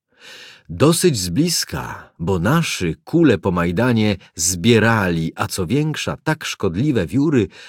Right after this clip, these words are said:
przenosiły i namiot, w którym leżał chory królewic.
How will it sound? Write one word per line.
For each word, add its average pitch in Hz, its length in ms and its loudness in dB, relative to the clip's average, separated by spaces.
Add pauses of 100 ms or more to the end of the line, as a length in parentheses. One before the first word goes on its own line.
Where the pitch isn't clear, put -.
(120)
przenosiły 139 640 2
i 143 180 0
namiot, 123 840 -2
w - 100 -16
którym 101 360 -2
leżał 101 400 0
chory 110 460 4 (280)
królewic. 104 1080 -2